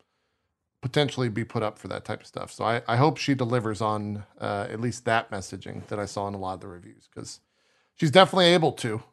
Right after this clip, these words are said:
right? Like, she's got the acting chops to be able to. We'll see, uh, we'll see how it goes. I'm excited regardless. She could kill that role. Um,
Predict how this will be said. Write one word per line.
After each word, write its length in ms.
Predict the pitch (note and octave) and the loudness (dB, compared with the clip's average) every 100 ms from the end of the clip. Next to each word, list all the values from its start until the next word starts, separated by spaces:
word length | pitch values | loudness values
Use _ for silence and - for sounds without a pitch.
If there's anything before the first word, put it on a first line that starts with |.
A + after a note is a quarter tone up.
| _ _ _ | _ _ _
right? 240 | B2 C#3 | 2 2
Like, 200 | A#2+ B2 | 0 -4
she's 160 | - B2+ | -6 -2
got 220 | C#3+ C#3 | 0 0
the 100 | B2 | 2
acting 340 | A#2+ C3 A2+ | 2 0 -4
chops 300 | G2 A2 G#2 | -4 -4 -4
to 80 | - | -8
be 120 | A2 | -6
able 180 | A2 G2 | -6 -6
to. 260 | - E2 E2 _ _ | -10 -14 -14 _ _
We'll 100 | G#2+ | -14
see, 440 | - A2+ G#2 G#2 | -8 -6 -6 -6
uh, 220 | G2 G2+ G#2+ - _ _ _ _ _ _ _ _ _ _ | -6 -8 -12 -16 _ _ _ _ _ _ _ _ _ _
we'll 80 | |
see 80 | - | 0
how 140 | C#3 G#2+ | 2 0
it 100 | G2+ | -4
goes. 340 | G2+ - - _ _ _ _ _ _ _ _ _ _ - | -8 -10 -16 _ _ _ _ _ _ _ _ _ _ -2
I'm 100 | D3+ | 0
excited 320 | B2 C#3 A#2+ | 4 4 4
regardless. 540 | G2+ G#2 G2 G2 - - _ _ _ | 0 -4 -4 -8 -18 -20 _ _ _
She 160 | - | -14
could 160 | B2+ - | -14 -10
kill 140 | A#2 | -8
that 120 | F#2+ F2+ | -6 -8
role. 240 | G#2+ - _ _ _ _ _ - - - _ _ _ | -10 -14 _ _ _ _ _ -20 -20 -20 _ _ _
Um, 640 | C3+ B2+ A#2+ A2 G2 G#2 | 0 2 2 0 -4 -12